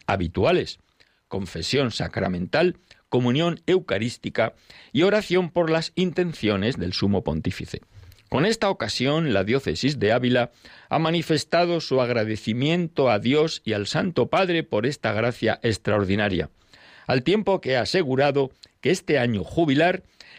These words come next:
les ayudará a seguir acercándose a la grandeza espiritual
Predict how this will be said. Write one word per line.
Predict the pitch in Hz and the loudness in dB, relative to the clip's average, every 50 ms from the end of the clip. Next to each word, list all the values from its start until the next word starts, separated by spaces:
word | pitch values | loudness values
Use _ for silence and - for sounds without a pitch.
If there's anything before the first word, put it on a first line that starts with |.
| - _ | -10 _
les | 117 120 131 120 - - - | -2 0 0 0 -2 -2 -2
ayudará | 113 110 98 98 113 110 101 101 101 120 156 170 | -2 -2 0 0 0 0 2 2 2 2 0 0
a | - 156 151 | 0 -2 -4
seguir | 139 - 104 104 113 135 127 120 | -2 -4 -4 -2 0 0 2 2
acercándose | 110 - - - 107 98 87 85 - 156 190 196 185 175 180 160 - 165 151 - _ | 0 0 0 -2 -2 -2 -2 -2 -2 0 0 0 0 0 -2 -2 -2 -4 -4 -4 _
a | 110 110 | -2 -2
la | 107 98 95 | 0 0 0
grandeza | 92 98 98 95 92 87 92 117 160 170 - - - - - | 0 0 0 0 0 0 0 -2 -2 -2 -2 -4 -4 -4 -2
espiritual | - 107 92 - - - 98 120 165 160 - 113 120 - 135 151 | -2 -4 -4 -2 -2 -2 0 0 0 0 2 2 2 4 2 0